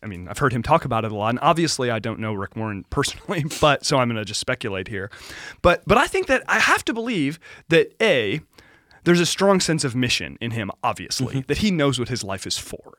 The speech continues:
Speaker 1: and his life is for the kingdom, and he wants to leverage his life for the kingdom, and everything I've ever seen ever, Rick, Rick Warren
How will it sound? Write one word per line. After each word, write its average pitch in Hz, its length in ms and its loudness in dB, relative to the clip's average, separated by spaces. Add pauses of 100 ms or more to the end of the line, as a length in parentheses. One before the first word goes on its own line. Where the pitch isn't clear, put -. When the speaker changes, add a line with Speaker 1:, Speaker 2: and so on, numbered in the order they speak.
Speaker 1:
and 107 80 -6
his 127 160 -2
life 131 240 2
is 117 100 -4
for - 120 -8
the 98 80 -6
kingdom, 147 400 0
and 117 100 -2
he 135 60 2
wants 123 240 -2
to 98 80 -8
leverage 104 360 -4
his 101 140 -8
life 95 160 -8
for - 100 -14
the 98 80 -12
kingdom, 90 320 -8
and - 140 -12
everything 131 300 -4
I've 107 80 -8
ever 104 120 -8
seen 92 200 -8
ever, 90 200 -8
Rick, 90 100 -12 (120)
Rick 101 180 -10 (100)
Warren 87 440 -10